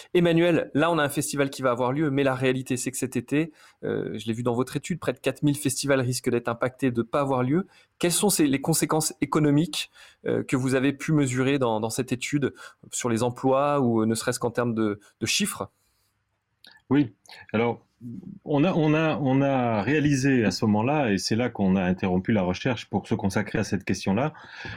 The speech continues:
Speaker 2: on a réalisé qu'on était peut-être les mieux placés,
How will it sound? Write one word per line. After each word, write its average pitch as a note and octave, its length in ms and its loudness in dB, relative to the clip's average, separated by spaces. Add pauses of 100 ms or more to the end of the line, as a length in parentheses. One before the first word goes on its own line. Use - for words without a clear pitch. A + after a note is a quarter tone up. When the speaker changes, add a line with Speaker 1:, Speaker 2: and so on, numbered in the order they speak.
(160)
Speaker 2:
on G2+ 100 2
a A2 100 2
réalisé B2+ 360 4
qu'on B2 160 2
était A#2+ 200 2
peut-être C3 480 -2
les G#2+ 280 2
mieux B2 200 2
placés, C#3 520 0